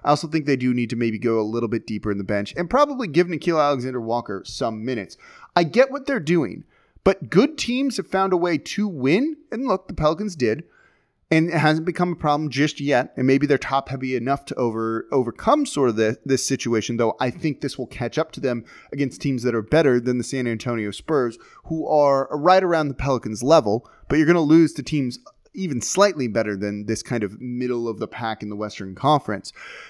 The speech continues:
But good teams have found a way to develop talent while not playing them a ton of minutes and also still winning games. And the Pelicans have not found that balance just yet.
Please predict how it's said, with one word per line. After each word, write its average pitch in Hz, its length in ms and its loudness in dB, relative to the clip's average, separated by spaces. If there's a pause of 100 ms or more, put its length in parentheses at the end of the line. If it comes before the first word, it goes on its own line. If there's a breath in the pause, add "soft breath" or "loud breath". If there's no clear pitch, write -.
(200 loud breath)
But 190 180 0
good 330 180 2
teams 269 280 2
have 202 100 -4
found 202 180 2
a 208 40 0
way 220 120 8
to 196 80 2
develop 135 420 4
talent 208 420 -2 (120)
while 127 120 0
not 135 160 0
playing 214 240 6
them 262 100 2
a - 20 -6
ton 233 240 2
of 269 140 -2
minutes 285 340 -2 (100)
and 165 80 6
also 220 200 2
still 185 320 0
winning 160 320 -4
games. 131 400 -4
And 135 100 -4
the 117 40 -6
Pelicans 175 500 -4 (200 soft breath)
have 135 200 -4
not 151 280 2
found 156 280 0
that 156 160 0
balance 120 400 -4
just 117 480 -2
yet. 127 300 4